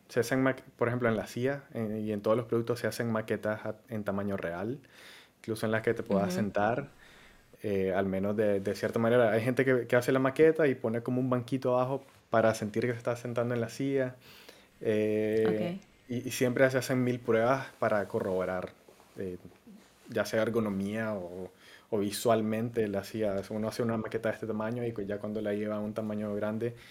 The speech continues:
Speaker 1: no se ve bien la proporción, ¿sabes? Entonces, eh, se hacen corroboraciones de mil maneras,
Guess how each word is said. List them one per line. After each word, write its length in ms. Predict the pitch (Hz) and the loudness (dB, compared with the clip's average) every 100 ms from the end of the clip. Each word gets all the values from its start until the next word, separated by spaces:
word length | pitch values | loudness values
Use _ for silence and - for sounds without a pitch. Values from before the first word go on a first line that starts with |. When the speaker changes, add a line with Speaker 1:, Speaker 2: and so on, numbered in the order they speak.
| - - _ | -20 -20 _
Speaker 1:
no 140 | 123 104 | -4 -2
se 120 | 123 | 2
ve 140 | 110 107 | 2 0
bien 520 | 107 104 107 107 107 | 0 -2 -2 -4 -4
la 160 | 107 104 | -4 -4
proporción, 540 | - 85 - 101 98 | -4 -8 -8 -8 -8
¿sabes? 300 | - 87 98 - - - - - | -8 -8 -8 -12 -20 -20 -20 -14
Entonces, 420 | - 107 117 113 - - - - - | -2 2 4 2 -2 -18 -20 -20 -6
eh, 580 | 113 110 107 104 98 95 - _ - _ - | 2 4 6 4 2 0 -6 _ -20 _ -4
se 120 | - | 2
hacen 580 | 110 - 120 120 113 110 - - - - | 4 4 2 2 0 -2 -10 -20 -20 0
corroboraciones 1300 | 113 110 110 107 104 - 113 110 113 117 117 117 113 | 2 4 4 4 2 2 0 2 2 2 0 -2 -4
de 220 | 117 107 | -2 0
mil 240 | 107 107 113 | 2 2 2
maneras, 640 | 110 107 107 117 123 131 | 2 2 0 0 0 -4